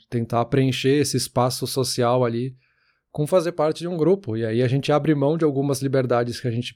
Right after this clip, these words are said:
poderia ter sendo mais individualista, mas por a gente querer fazer parte do grupo, assim. Ah, eu não quero ter tanta opinião, não quero discordar tanto assim do grupo, porque eu quero poder fazer parte desse grupo, eu quero me sentir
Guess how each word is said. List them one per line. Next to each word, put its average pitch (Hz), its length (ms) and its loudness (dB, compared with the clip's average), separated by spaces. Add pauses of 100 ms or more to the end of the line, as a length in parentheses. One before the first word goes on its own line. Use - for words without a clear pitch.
poderia 127 420 2
ter 131 420 0
sendo 123 360 0
mais 123 220 2
individualista, 120 920 -2 (560)
mas 160 240 -4 (240)
por 190 140 2
a 170 40 0
gente 165 200 -4
querer 160 260 2
fazer 160 240 2
parte 160 280 0
do 175 80 -2
grupo, 180 300 0
assim. 117 340 -2 (640)
Ah, 139 140 0
eu 110 140 -2
não 123 180 0
quero 139 280 0
ter 151 180 4
tanta 156 320 0
opinião, 143 340 0
não 151 120 0
quero 131 180 2
discordar 131 460 0
tanto 135 320 0
assim 139 200 -2
do 151 100 -2
grupo, 160 340 0
porque 202 180 -2
eu 214 80 2
quero 180 200 0
poder 143 220 2
fazer 120 260 -2
parte 120 300 0
desse 120 220 -4
grupo, 120 260 -6
eu 123 40 -8
quero 127 180 0
me 143 80 0
sentir 131 600 -2